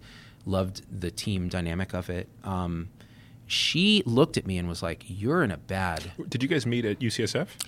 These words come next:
Speaker 1: We met at Stanford as interns the year that I met you.
Speaker 2: Okay.
Speaker 1: Yeah. Uh, Margaret. And she, she and I, you know, she did all of medicine and then came to an epiphany.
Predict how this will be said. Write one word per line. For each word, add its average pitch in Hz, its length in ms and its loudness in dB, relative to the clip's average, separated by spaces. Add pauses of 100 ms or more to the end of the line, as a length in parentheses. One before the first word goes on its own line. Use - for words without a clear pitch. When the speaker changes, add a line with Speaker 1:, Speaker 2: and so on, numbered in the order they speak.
(180)
Speaker 1:
We 131 160 4
met 180 240 2
at 113 80 -2
Stanford 120 540 -2
as 98 160 -2
interns 113 440 -2
the 92 100 -2
year 101 200 2
that 104 100 0
I 95 80 0
met 95 180 -4
you. 92 220 -6
Speaker 2:
Okay. 101 180 -8 (220)
Speaker 1:
Yeah. 90 220 0 (420)
Uh, 95 220 0
Margaret. 101 420 4
And 98 160 0
she, 117 520 2
she - 220 2
and 110 120 6
I, 104 180 6
you 104 360 2
know, 95 260 0
she 107 220 0
did 120 160 2
all 110 180 4
of 127 100 -2
medicine 117 420 -2 (360)
and 107 140 2
then 110 100 2
came 117 240 -2
to 113 80 2
an 101 80 2
epiphany. 92 500 -4